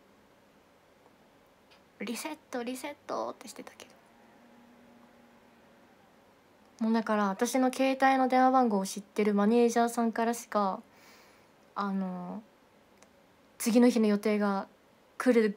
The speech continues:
だけの連絡みたいな時とかもあったけど、今はわりかし普通にフランクにみんなと連絡取ってますね。そういう捨て人だったんですよ。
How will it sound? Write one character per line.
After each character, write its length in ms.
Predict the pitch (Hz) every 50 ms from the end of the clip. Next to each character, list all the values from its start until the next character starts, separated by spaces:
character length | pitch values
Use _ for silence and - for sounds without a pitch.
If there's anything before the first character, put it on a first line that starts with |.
| - 208
だ 140 | - 220 208
け 160 | - 247 233
の 160 | 226 220 214
連 180 | 208 214 208 202
絡 220 | 208 196 - 196
み 80 | 190 190
た 80 | -
い 40 | -
な 60 | - - _ _ _ - - - - - - - _ _ -
時 160 | - - - -
と 100 | - 196
か 140 | - 202
も 80 | 185 185
あ 20 |
っ 40 | 185 -
た 120 | - - 202
け 80 | -
ど、 180 | 202 214 - - -
今 320 | - 240 254 254 226 196 190
は 60 | 185
わ 100 | 185 185
り 80 | 185
か 100 | - 202
し 160 | 202 - - 202
普 80 | -
通 160 | - - 208
に 180 | 202 196 202 - _ _ _ -
フ 120 | - 220
ラ 100 | 208 208
ン 60 | 202
ク 140 | 202 - -
に 160 | 185 - - _ _ _ _ _ _ _ _ _ _ _ _ _ _ _ - - _ _ _ - - - _ _ _ -
み 100 | 214 202
ん 60 | 196
な 100 | 196 196
と 120 | - 196
連 220 | 190 190 185 190 190
絡 180 | 190 196 -
取 160 | - - 202
っ 20 | -
て 120 | - -
ま 100 | - 214
す 120 | 220 - -
ね。 60 | - - - - _ _ _ _ _ _ _ _ _ _ _ _ _ _ _ _ _ _ _ -
そ 160 | - - - 208
う 60 | 208
い 40 | 202
う 40 |
捨 100 | 202 -
て 140 | - - 247
人 240 | 208 202 208 - 202
だ 40 | 208
っ 40 | -
た 80 | - -
ん 60 | 254
で 80 | 220 -
す 120 | - -
よ。 60 | -